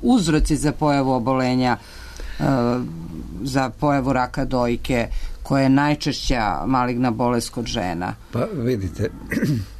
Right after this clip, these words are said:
Speaker 1: Osim
Speaker 2: E,
Speaker 1: naslednog, jel, momenta
Speaker 2: e,
Speaker 1: i
Speaker 2: profesorka Magić je to savršeno, e, e, kazala u, u procentima. Mi praktično za sedamdeset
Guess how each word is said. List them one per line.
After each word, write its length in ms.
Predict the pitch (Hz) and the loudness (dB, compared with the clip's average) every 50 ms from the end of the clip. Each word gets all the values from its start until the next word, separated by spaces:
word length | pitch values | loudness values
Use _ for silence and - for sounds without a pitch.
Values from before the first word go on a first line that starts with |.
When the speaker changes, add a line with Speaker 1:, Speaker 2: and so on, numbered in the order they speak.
| - - - - - - - - - | -16 -16 -18 -18 -18 -18 -18 -8 -2
Speaker 1:
Osim 360 | 147 156 156 - - 180 151 | 0 0 0 0 0 0 2
Speaker 2:
E, 360 | 120 117 117 117 117 117 113 | 4 4 4 4 4 4 4
Speaker 1:
naslednog, 720 | 165 156 147 143 143 - - - 160 156 143 139 135 127 117 - | 4 4 4 2 2 0 -2 0 0 2 4 4 2 2 0 -2
jel, 260 | 131 131 123 123 123 127 | -2 0 0 2 2 0
momenta 720 | 131 127 127 131 120 117 120 120 117 110 110 110 104 104 113 | 0 -2 -2 0 0 2 2 2 2 2 2 2 2 0 0
Speaker 2:
e, 60 | 110 | 0
Speaker 1:
i 20 | 113 | 0
Speaker 2:
profesorka 440 | 139 139 117 113 175 151 - 135 117 | 0 0 0 -2 -2 -2 0 2 2
Magić 500 | 117 113 117 127 127 135 117 - - 117 | 4 4 2 0 0 -2 -2 -2 -2 -4
je 80 | 107 | -4
to 180 | 92 - 123 107 | -2 -2 -4 -4
savršeno, 800 | - - 120 113 113 113 107 - - 117 104 104 104 101 101 - - | -2 0 0 2 2 2 0 0 0 0 0 2 2 0 0 -2 -6
e, 120 | - 127 | -8 -6
e, 260 | 101 101 101 104 113 120 - - - - - - - - - - - - - - - 120 113 - | -4 -2 -2 -2 -4 -6 -6 -8 -10 -10 -10 -10 -10 -4 -2 -2 0 0 -2 -6 -6 -8 -10 -8
kazala 480 | - - 107 101 90 92 101 101 98 95 | -4 -2 -2 0 0 0 0 0 0 0
u, 100 | 95 98 101 - 123 123 | -2 -4 -4 -6 -6 -4
u 140 | 110 104 95 | -4 -6 -6
procentima. 760 | - - 101 90 - - - 95 - - 101 92 98 98 104 | -4 -4 -4 -2 -2 -2 -2 -2 -4 -4 -4 -2 -2 -2 0
Mi 260 | 113 117 131 151 - - 113 | 0 0 0 -2 -2 -6 -8
praktično 580 | - - 131 143 139 - - 131 - - 113 98 | -4 -4 -2 -2 -4 -4 -8 -8 -6 -4 -2 -2
za 140 | 98 104 95 | -2 -2 -2
sedamdeset 840 | - - 120 101 104 104 104 104 135 156 147 - - 107 95 - | -2 -4 -2 -2 -2 -2 -2 -2 -2 -2 -2 -4 -6 -8 -10 -12